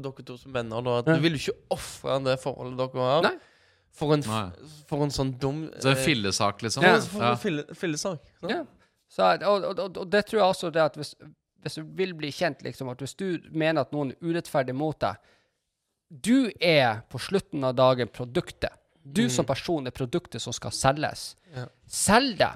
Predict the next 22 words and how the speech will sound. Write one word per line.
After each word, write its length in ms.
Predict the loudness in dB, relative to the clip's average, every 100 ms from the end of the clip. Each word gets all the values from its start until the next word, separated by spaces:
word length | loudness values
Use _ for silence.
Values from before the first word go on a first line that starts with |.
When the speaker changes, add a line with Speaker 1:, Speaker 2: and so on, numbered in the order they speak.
| -2
Speaker 2:
men 160 | 0
hvis, 200 | 2 0 -4 0
eh, 260 | 4 4 4 -2
men 280 | 0 2 4
hvis 160 | 2 -2
produksjon 1040 | -2 -2 -2 -4 -2 2 4 6 6 4
av 160 | 0 -2
produktet 680 | -2 -2 -2 0 2 2 -2 _ -18
er 40 | -14
fucked 420 | 4 4 6 2
up, 240 | 2 0 _ _
så 120 | 0
sier 200 | 6 8
du, 120 | 8 4 _ -20 4
«Fuck 300 | 4 4 0
you, 140 | 2
jeg 800 | 2 -2 _ _ _ _ _ _
er 120 | 6
ikke 140 | 6 2
ditt 180 | 0 0
produkt.» 500 | -2 -2 -4 -18 -20
Speaker 1:
Nei. 160 | -20